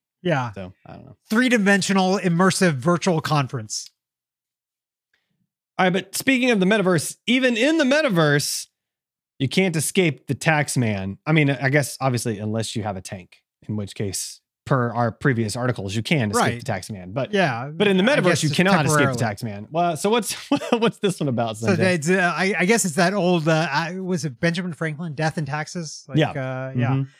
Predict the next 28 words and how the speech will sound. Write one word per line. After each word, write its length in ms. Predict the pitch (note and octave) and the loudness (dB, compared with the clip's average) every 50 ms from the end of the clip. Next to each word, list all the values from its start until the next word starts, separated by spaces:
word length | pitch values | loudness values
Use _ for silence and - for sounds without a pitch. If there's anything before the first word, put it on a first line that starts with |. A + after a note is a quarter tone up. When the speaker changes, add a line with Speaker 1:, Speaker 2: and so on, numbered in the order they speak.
| _ _ - | _ _ -4
Speaker 2:
Yeah. 140 | C#3 B2 G#2 | -4 -4 2
Speaker 1:
So, 300 | - G#3+ G#3 G3+ G3+ A3 | 4 4 4 4 2 0
uh, 440 | - - F#3+ F3+ F3 F3 F3 F3+ D3 - - _ _ _ _ _ _ - G3 | 0 0 2 4 4 4 2 2 -2 -6 -14 _ _ _ _ _ _ -2 0
okay, 200 | F3 E3 F3 D#3 | 2 2 4 4
here's 220 | F3+ C4 D4+ C4+ | 4 2 2 2
the 100 | G#3+ F#3 | 2 2
shocking 380 | - A3 F#3+ E3+ - F3+ D#3 - | 4 4 2 2 2 0 -2 0
thing. 320 | E3+ D3+ C#3+ B2 A#2+ G#2+ - _ _ _ _ _ _ _ | 0 0 0 0 -4 -8 -12 _ _ _ _ _ _ _
This 180 | E3 A#3 D4+ C4 | 0 2 2 2
story 480 | - - - C4 A#3+ A3+ G#3+ G3 F#3+ | 2 2 2 4 4 4 6 4 4
is 140 | F#3+ E3+ D3 | 4 2 2
about 340 | E3+ C#3+ D#3+ D3 C#3+ - - | 2 2 2 0 0 -2 -6
Second 500 | - - - - G#3+ F3+ - F3+ D#3 C#3+ | -6 -4 0 0 0 0 0 -2 -4 -4
Life, 460 | B2+ B2+ A2+ A2 G#2+ - - - - _ _ _ _ _ _ _ _ - | -6 -8 -8 -8 -10 -14 -20 -20 -20 _ _ _ _ _ _ _ _ -4
which 560 | D#3+ F3 F3+ F3 D#3 - - - - - - _ _ _ _ _ _ _ _ - | 0 2 2 2 2 0 -4 -6 -8 -10 -16 _ _ _ _ _ _ _ _ -6
Speaker 2:
I'm 60 | D#3+ | -2
Speaker 1:
that's 80 | C#3+ D3+ - | 2 2 4
Speaker 2:
sorry, 100 | - B2+ A#2 | 4 4 4
that 60 | C3 | 2
Speaker 1:
been 120 | D3+ D3 | 2 0
around 520 | C3+ C3 B2+ C#3 C3+ C3+ C#3 C#3+ C3+ A#2+ A2 _ _ _ _ _ _ _ - F#2+ | 0 -2 -2 0 0 0 0 -2 -4 -8 -12 _ _ _ _ _ _ _ -6 -2
Speaker 2:
that's 180 | C3 C3+ C#3 E3 | 0 0 2 2
still 220 | E3 G3 F#3+ F#3 | 4 4 4 4
a 40 | D#3+ | 4
Speaker 1:
forever. 60 | - | 4
Speaker 2:
thing? 300 | F3+ F3 G3+ C#4 F4 - _ _ _ _ _ _ _ _ _ | 4 4 4 2 0 -4 _ _ _ _ _ _ _ _ _
Speaker 1:
Yeah. 460 | D#3+ D#3+ F3 E3+ D#3+ D3 C#3+ C#3+ C#3 - _ _ _ - | 0 2 2 4 4 2 0 -2 -6 -10 _ _ _ -4
Speaker 2:
Okay. 260 | F#3 G#3+ - G#3+ G#3+ | -2 0 0 -2 -2